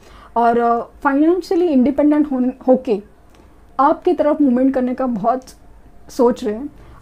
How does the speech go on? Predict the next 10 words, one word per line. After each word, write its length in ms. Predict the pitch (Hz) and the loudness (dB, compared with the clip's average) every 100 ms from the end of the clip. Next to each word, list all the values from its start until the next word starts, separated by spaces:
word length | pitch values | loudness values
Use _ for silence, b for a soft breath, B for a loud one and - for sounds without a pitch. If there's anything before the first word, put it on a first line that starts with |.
| 214 | -2
और, 260 | 220 220 | 0 2
अ, 180 | 220 214 | 2 0
सेल्फ 400 | 214 302 381 - | -2 -4 -4 -2
लव 120 | 370 | -4
process 440 | - 269 277 277 302 | 0 0 0 -2 2
में 200 | 285 262 | 2 4
भी 100 | 302 | 2
है, 260 | 254 247 - b b | 0 -10 -12 b b
क्योंकि, 380 | 302 294 349 349 | 2 4 2 0
अ, 500 | - 262 254 262 | -2 -2 -2 -4